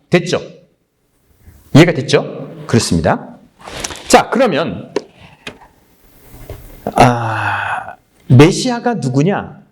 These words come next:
그러면 또 한 가지를 봐야죠. 마태복음 일 장 이십일 절 보겠습니다. "아들을 낳으리니 이름을 예수라 하라.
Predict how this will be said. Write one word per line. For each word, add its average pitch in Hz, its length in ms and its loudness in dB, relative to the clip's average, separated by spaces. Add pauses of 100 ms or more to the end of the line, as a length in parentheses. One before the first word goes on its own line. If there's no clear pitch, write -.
(120)
그러면 - 300 0
또 262 80 2
한 269 120 -2
가지를 170 300 -2
봐야죠. 107 440 -6 (300)
마태복음 180 520 2
일 131 100 -6
장 143 140 -6
이십일 101 280 -8
절 - 140 -14
보겠습니다. - 420 -20 (1120)
"아들을 147 520 0
낳으리니 123 720 -2
이름을 123 420 -4
예수라 104 380 -6
하라. 104 320 -8